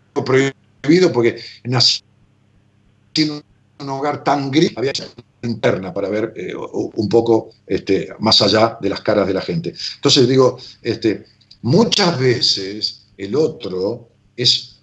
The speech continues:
un instrumento ayudador para cumplir mandatos. El otro es un cómplice, no un socio,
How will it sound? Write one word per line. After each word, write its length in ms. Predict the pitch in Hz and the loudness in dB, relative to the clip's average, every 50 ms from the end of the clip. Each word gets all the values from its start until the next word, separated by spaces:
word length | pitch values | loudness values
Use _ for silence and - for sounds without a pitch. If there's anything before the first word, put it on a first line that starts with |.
| _ | _
un 160 | 123 131 139 143 | -8 -6 -6 -4
instrumento 1600 | 139 127 - - - - - - - - - 123 123 123 120 131 151 180 208 214 208 196 190 175 - - - 143 117 - - _ _ _ _ _ - | -2 -2 0 -2 -2 -4 -8 -14 -14 -8 -6 -4 -4 -2 -2 -2 -2 -2 -2 -2 -4 -6 -6 -8 -8 -6 -6 -6 -6 -8 -12 _ _ _ _ _ -18
ayudador 1200 | - - - - - - 117 110 101 98 101 95 92 107 151 170 156 120 104 101 104 110 120 127 - _ _ _ _ _ _ _ _ _ - | -12 -6 -2 0 0 0 0 0 -2 -2 -2 0 2 4 4 4 4 4 2 0 -4 -8 -10 -16 -20 _ _ _ _ _ _ _ _ _ -12
para 340 | - - - - - - - | -10 -8 -8 -8 -10 -12 -12
cumplir 840 | - - 110 95 98 95 92 85 87 - - 107 110 113 113 113 113 | -8 -6 -6 -6 -4 -4 -6 -6 -6 -6 -2 0 2 2 2 2 0
mandatos. 880 | 113 98 92 90 87 82 - - - - - - - - - - - _ _ _ _ _ _ _ _ _ _ _ | -2 -2 0 0 0 0 -2 -2 -6 -10 -12 -10 -8 -8 -8 -10 -14 _ _ _ _ _ _ _ _ _ _ _
El 200 | - 98 95 104 | 0 2 4 4
otro 680 | 147 170 - - - - 156 170 165 - - - - - _ _ _ _ _ _ _ - | 4 4 2 0 0 2 4 4 4 4 0 -4 -10 -18 _ _ _ _ _ _ _ 0
es 800 | 131 139 139 139 139 135 131 - - - - - - - - - _ _ _ _ _ - | 2 2 2 2 0 0 0 0 2 0 0 0 -4 -12 -20 -20 _ _ _ _ _ -4
un 480 | 117 113 113 107 104 98 98 - - _ _ | -2 -2 -2 -2 -4 -6 -10 -14 -20 _ _
cómplice, 1200 | - 226 262 277 208 139 107 90 87 - - - 85 87 85 - - 85 90 117 - - - _ _ - 170 175 - _ _ - | 2 4 4 4 4 2 0 -4 -6 -8 -8 -8 -8 -4 0 0 0 0 -2 -4 -8 -10 -16 _ _ -12 -12 -12 -12 _ _ 0
no 400 | 160 202 233 233 226 - - - | 2 2 2 2 0 -4 -6 -6
un 320 | 117 120 120 113 107 101 101 | -4 -4 -4 -2 -4 -4 -4
socio, 760 | - - - - 110 95 82 - - - - 95 87 - | -2 -2 0 0 0 -2 -2 -4 -4 -4 -4 -4 -4 -6